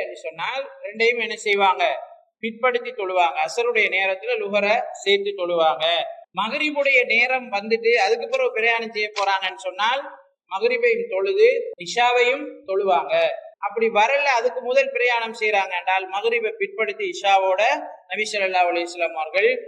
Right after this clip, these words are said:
தொழுபவர்களாக இருந்தார்கள் என்று இந்த செய்தியிலே பதிவு செய்யப்பட்டிருக்கிறது.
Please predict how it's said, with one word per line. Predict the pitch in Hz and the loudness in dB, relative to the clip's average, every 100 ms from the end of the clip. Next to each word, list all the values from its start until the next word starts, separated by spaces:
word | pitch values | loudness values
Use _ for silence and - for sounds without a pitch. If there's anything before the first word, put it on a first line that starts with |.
| - - | -10 -2
தொழுபவர்களாக | 208 220 214 190 185 170 170 160 | 2 2 2 -2 0 0 0 -2
இருந்தார்கள் | 156 165 156 156 151 | -6 -4 -4 -4 -8
என்று | 139 160 226 - - | -6 2 2 2 -4
இந்த | 170 156 | -6 -6
செய்தியிலே | 160 170 156 143 180 240 - | -4 -6 -6 -2 0 0 -2
பதிவு | 175 170 165 | -6 -4 -6
செய்யப்பட்டிருக்கிறது. | 240 233 - - - 180 247 | -6 -8 -8 -14 -14 -6 -4